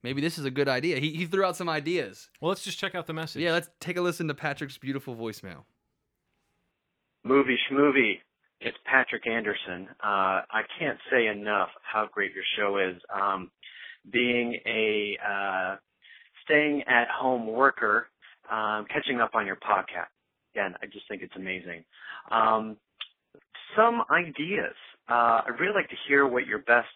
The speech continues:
Speaker 3: or your favorite villains are, um, or if you guys would cover the Western genre. Um, kinda curious what you guys would think. But, uh, besides that, keep up the great work. Um, and I just gotta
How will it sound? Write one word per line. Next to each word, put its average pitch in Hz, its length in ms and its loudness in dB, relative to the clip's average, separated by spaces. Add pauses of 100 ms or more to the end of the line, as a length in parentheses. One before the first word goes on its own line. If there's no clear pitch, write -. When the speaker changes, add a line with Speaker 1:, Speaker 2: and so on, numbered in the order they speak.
(100)
Speaker 3:
or 113 80 -4
your 101 160 -4 (120)
favorite 117 360 2 (140)
villains 117 400 4
are, 82 360 -2 (580)
um, 101 580 0
or 139 500 6 (380)
if 113 220 -10
you 113 80 -10
guys 110 340 4
would 104 120 -12
cover 113 440 -4
the 101 80 -6
Western 107 640 -2
genre. 98 500 0 (500)
Um, 98 500 -6 (100)
kinda 175 200 -2 (100)
curious 143 260 4
what - 100 -12
you 110 100 -14
guys 98 240 -4
would 92 140 -20
think. 87 260 -8 (540)
But, 117 280 2
uh, 110 520 8
besides 151 440 2
that, 147 320 6 (180)
keep - 140 -8
up 156 200 2
the 123 60 -8
great 123 340 -2
work. 127 300 0 (200)
Um, 110 500 -6 (100)
and 110 380 -6 (100)
I 123 120 0
just 123 260 -8
gotta 107 240 2